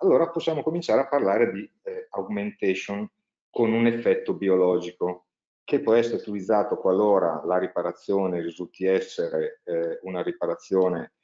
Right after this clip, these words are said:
che il, la, la, tessuta-, la, la, la qualità tessutale non ci dia, eh, una, una sostanziale garanzia di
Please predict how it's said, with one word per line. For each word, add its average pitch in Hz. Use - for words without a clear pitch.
che -
il, 95
la, 87
la, 87
tessuta-, -
la, 87
la, 85
la 80
qualità 87
tessutale 98
non 87
ci -
dia, 98
eh, 82
una, 87
una 85
sostanziale 92
garanzia 95
di 92